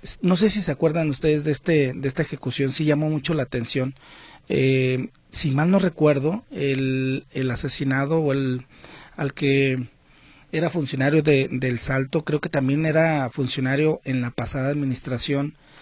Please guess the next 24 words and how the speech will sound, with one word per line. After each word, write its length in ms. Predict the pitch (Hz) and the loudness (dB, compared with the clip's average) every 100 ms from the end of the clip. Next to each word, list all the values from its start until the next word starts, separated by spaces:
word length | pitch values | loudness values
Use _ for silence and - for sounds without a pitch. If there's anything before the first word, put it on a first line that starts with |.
| - - - | -20 -20 -6
del 240 | 135 131 | -2 0
alcalde 680 | 123 123 135 135 135 147 143 | -2 -2 -2 0 2 4 4
de 120 | 131 | 2
Movimiento 360 | 127 127 127 - | 0 0 -2 -4
Ciudadano. 600 | - 139 127 127 147 180 - - - - | -4 -2 0 0 -2 -6 -12 -20 -20 -6
Ahora, 420 | 127 131 151 135 - | 0 2 4 2 -2
evidentemente, 640 | 123 120 123 135 135 143 | -4 -2 -2 -2 0 0
el 60 | 131 | 0
Salto 360 | 143 131 131 | 0 -2 -2
es 80 | 135 | -2
gobernado 520 | 139 123 123 127 135 | 0 0 -2 -2 -4
por 220 | 131 123 | -2 -2
Nena 220 | 127 131 139 | 0 0 0
Farías 640 | 127 123 127 139 135 - | -2 0 0 0 -4 -6
de, 500 | 131 123 123 123 - - | -4 -2 -2 -4 -6 -10
de 320 | 131 127 123 | -6 -4 -2
Morena, 500 | 123 127 131 160 190 - - - - - | 0 0 0 -2 -6 -16 -20 -20 -12 0
pero 160 | 127 | 2
sí 220 | 120 160 | 2 0
llamó 320 | 147 143 139 139 | 2 2 4 2
la 100 | 139 | 2
atención 460 | 135 123 - 135 | 0 -2 0 2
la 80 | 143 | 2
ejecución 680 | 131 131 - 110 143 170 | 0 -4 -4 -2 0 0